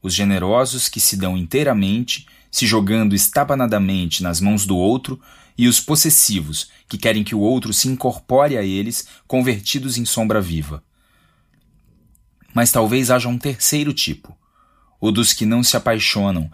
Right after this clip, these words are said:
mas despertam paixões. Na impossibilidade ou no medo de se apaixonarem, posto que paixão é abismo, alimentam-se da paixão alheia, ou melhor,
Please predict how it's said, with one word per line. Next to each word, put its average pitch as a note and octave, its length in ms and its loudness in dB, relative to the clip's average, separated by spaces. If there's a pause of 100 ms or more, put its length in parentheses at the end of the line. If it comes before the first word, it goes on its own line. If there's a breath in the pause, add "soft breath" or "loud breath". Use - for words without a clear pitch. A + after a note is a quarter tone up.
(240 loud breath)
mas G#2+ 220 0
despertam C3 640 -2
paixões. F2 760 -6 (680 soft breath)
Na A2 120 0
impossibilidade A#2+ 1040 2
ou F#2+ 100 0
no A#2 120 0
medo B2 400 0
de F#2 120 -2
se - 80 -2
apaixonarem, F2 760 0 (340 loud breath)
posto G2 380 2
que - 100 -6
paixão G2 500 0
é E2+ 60 -2
abismo, G2+ 760 0 (300 soft breath)
alimentam-se A#2+ 800 2
da G#2+ 120 -2
paixão G#2+ 460 0
alheia, F#2 600 0 (220 soft breath)
ou A2 100 2
melhor, F2+ 480 2